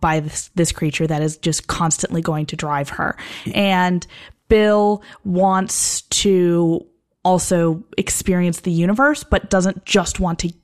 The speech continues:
get away from her situation. Like, there are things that she wants to go towards. Um, she's running towards adventure. She's running towards excitement. And she wants to see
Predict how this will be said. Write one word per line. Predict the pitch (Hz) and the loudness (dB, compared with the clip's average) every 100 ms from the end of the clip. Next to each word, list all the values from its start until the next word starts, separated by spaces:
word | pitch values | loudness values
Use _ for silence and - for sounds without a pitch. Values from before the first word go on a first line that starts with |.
| - | -2
get | 165 - | -2 0
away | 170 151 143 143 | 0 0 -2 -4
from | 156 151 | -2 -2
her | 151 | 0
situation. | - 139 - 147 147 - 151 | -2 -6 -6 -4 -4 -4 -6
Like, | 151 | -2
there | 185 185 | 2 2
are | 170 | 0
things | - 165 160 | -2 -2 -2
that | - | -4
she | - | -2
wants | 165 156 160 156 - | -2 -2 -2 -2 0
to | - | 0
go | 165 156 147 - | 2 2 2 0
towards. | - - 147 143 135 - - - - - - | 0 2 0 0 -2 -2 -2 -2 -6 -12 -4
Um, | - 175 165 160 160 - _ _ | 0 2 2 0 -2 -6 _ _
she's | - - 180 170 - - - | -6 -2 2 0 -2 -12 -2
running | 190 196 185 175 | 2 4 2 0
towards | - 175 170 165 160 - - - | 0 2 2 0 -4 -10 -20 -6
adventure. | 175 165 170 170 - 156 135 - - | -4 0 2 0 0 -2 -4 -6 -10
She's | - 196 170 | -2 0 0
running | 175 165 170 | 0 -2 -2
towards | 156 - 160 156 156 147 - - - - _ _ _ _ | -2 0 0 0 -2 -4 -8 -14 -20 -20 _ _ _ _
excitement. | 180 - - 180 160 165 113 - - _ _ _ - | -6 -2 0 0 -2 -4 -4 -6 -12 _ _ _ -4
And | 175 165 165 - | -2 0 -2 -2
she | - | 0
wants | 180 175 185 | 2 0 -2
to | - 175 | -2 0
see | - - 190 180 170 | 0 0 0 2 2